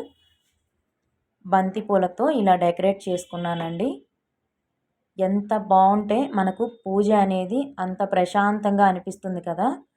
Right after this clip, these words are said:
ఇంకా ఇలా స్వీట్ కార్న్, తాంబూలం అన్నీ రెడీ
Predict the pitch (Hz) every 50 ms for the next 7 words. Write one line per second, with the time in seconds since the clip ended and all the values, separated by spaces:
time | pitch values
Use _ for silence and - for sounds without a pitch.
0 | _ _ _ _ _ _ _ - 202 202 202 202 202 180 170 170 175 175 196 202
1 | _ _ _ _ _ _ _ _ - 190 185 180 180 175 175 - - 180 180 175
2 | 180 _ - 185 180 180 175 165 165 165 165 165 _ _ _ _ _ _ _ _
3 | _ _ _ _ - 196 180 175 180 185 190 190 180 180 175 170 165 165 170 165
4 | _ _ _ _ _ - 185 185 185 185 196 208 196 185 175 170 180